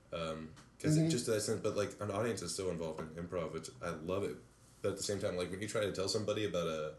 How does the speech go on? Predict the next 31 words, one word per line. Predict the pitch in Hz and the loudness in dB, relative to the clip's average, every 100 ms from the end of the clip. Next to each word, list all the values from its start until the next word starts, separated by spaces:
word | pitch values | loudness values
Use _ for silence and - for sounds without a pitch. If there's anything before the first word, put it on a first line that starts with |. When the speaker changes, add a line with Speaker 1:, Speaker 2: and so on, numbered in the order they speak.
| - - - - - - | -14 -20 -20 -20 -20 -6
Speaker 1:
like, | - 90 | -2 0
a, | 90 - | 0 0
as | 104 - | -2 2
far | 107 | 2
as | 101 | 2
the | 98 | 0
sense | - 101 | 0 0
of | 87 | 2
authorship | 85 92 113 101 | 0 0 0 0
goes, | 87 82 | 0 0
you | 98 | 0
try | 113 | 4
Speaker 2:
Yeah. | 117 | 4
Speaker 1:
to | 98 | 4
tell | 104 | 4
somebody, | 113 90 | 2 0
like, | 80 - - | -2 -2 -2
"Hey, | 104 | 0
man, | 87 82 87 | 0 0 0
there | 90 | 2
was | 98 90 | 2 0
this | 87 | 0
scene | 113 110 104 - - - | 0 -2 -4 -8 -20 -4
I | 98 | 0
saw | 98 98 98 | 2 4 6
or | 92 | 6
I | 90 | 4
was | 85 95 | 2 2
in | 98 | 2
or | 87 80 78 | 2 0 -2
you, | 78 | -4